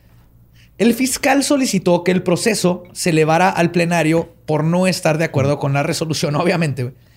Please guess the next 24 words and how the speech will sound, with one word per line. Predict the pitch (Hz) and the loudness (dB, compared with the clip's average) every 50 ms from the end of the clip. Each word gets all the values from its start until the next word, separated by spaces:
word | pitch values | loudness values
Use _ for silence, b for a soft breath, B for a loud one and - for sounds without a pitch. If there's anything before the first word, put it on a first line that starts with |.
| b b b b b b | b b b b b b
y | - 180 226 | -2 2 2
apeló | 226 226 226 220 202 185 175 180 | 2 2 2 0 2 2 2 2
a | 175 | 2
la | 175 180 170 | 0 0 0
sentencia | - 190 175 160 170 165 156 - 180 170 160 | 0 0 0 0 0 0 0 0 -2 0 0
diciendo | 170 151 - - 175 165 170 170 175 175 | -2 -2 -2 -2 -2 -2 -2 -2 -2 -2
que | - 170 147 | -2 -2 0
la | 143 135 123 - | 0 -2 -2 -2
tesis | - 175 175 175 - 220 208 - - | -2 -2 -2 -2 -4 -4 -6 -6 -4
lombrosiana | - 156 160 156 151 147 156 135 - - 190 190 175 147 135 127 - | -2 0 0 2 2 0 -2 -2 -2 -2 -2 -2 0 0 -2 -4 -4
con | - 135 127 | -4 -4 -4
la | 117 113 117 | -4 -6 -6
que | 120 | -8
se | 107 - | -6 -4
había | 123 120 127 131 127 | -2 -2 -2 -2 -2
calificado | - 156 160 156 143 - 117 - 139 135 147 | -2 -2 -2 -2 -2 -4 -4 -4 -2 0 0
a | 156 | 0
Godino | 156 135 123 120 131 143 151 139 143 | 0 0 0 0 -2 -2 -4 -4 -4
como | 139 120 123 123 | -4 -2 -2 0
un, | 131 147 156 143 - - | 0 -2 -2 -4 -6 -8
y | 147 | -8
cito, | 131 - 147 139 - 170 156 - - - | -6 -6 -6 -4 -4 -4 -4 -4 -4 -2
"loco | 143 151 156 147 143 185 170 | 0 2 2 2 2 2 2
moral", | 156 151 135 127 147 156 143 123 120 117 b | 2 2 2 2 0 0 0 0 -2 -4 b